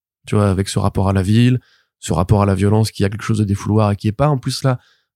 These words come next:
anormalement violent. Tu vois, il y a, il y a des séries des années quatre-vingt-dix qui étaient beaucoup plus, euh, euh, cruelles, on va dire, avec leurs héros et avec leurs interactions dans, avec d'autres personnages.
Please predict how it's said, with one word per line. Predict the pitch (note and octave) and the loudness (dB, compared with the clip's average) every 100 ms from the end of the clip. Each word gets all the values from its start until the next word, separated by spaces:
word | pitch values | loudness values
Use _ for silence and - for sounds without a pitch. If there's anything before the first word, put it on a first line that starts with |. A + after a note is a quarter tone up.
| _ | _
anormalement | - B2 A#2 A#2+ A#2+ A#2+ | 0 2 4 4 2 2
violent. | A#2 A#2 C#3 - _ _ _ _ | 2 2 -2 -8 _ _ _ _
Tu | - | -4
vois, | G#2+ | 0
il | G#2+ | 2
y | |
a, | |
il | G#2 | 2
y | |
a | G#2 | 2
des | A2 | 2
séries | - B2 | 2 2
des | B2+ | 2
années | A2+ | 2
quatre-vingt-dix | A2 A2+ A#2 B2+ | 2 2 2 2
qui | - | 0
étaient | A2+ G2+ | -2 0
beaucoup | A2+ B2 B2+ | -2 -2 -4
plus, | - B2 - | -4 -4 -2
euh, | A2+ G#2+ _ _ _ - | -2 -4 _ _ _ -6
euh, | G2+ | -4
cruelles, | F2+ - B2+ B2+ | -2 2 4 4
on | A#2+ | 2
va | G2+ | 0
dire, | G#2 A#2 | 0 0
avec | G2 G2 | -2 -2
leurs | G2+ A2 - | 0 0 0
héros | A2 G#2+ A2 | -2 0 0
et | |
avec | F#2 F#2 | 0 -2
leurs | G#2+ G#2+ G2 | -2 -2 -2
interactions | F#2+ F#2 - G#2 G2+ | -4 -6 -4 -6 -4
dans, | F#2+ F2+ | -4 -6
avec | G2 | -6
d'autres | A2 G2 | -6 -6
personnages. | F#2+ G#2+ C3+ | -6 -4 -4